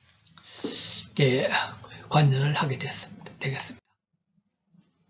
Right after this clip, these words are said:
주문 처리는 고객이 있던 주문을 하고,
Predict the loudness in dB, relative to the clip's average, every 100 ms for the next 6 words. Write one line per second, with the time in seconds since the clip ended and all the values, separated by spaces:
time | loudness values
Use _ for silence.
0 | _ _ _ _ _ _ _ _ -18 -16
1 | -16 -16 -18 -2 8 12 12 10 8 6
2 | 4 0 -6 _ -20 -20 -20 _ 4 4
3 | 4 2 2 2 -2 0 4 6 6 6
4 | 4 2 0 -4 -6 -6 -6 -10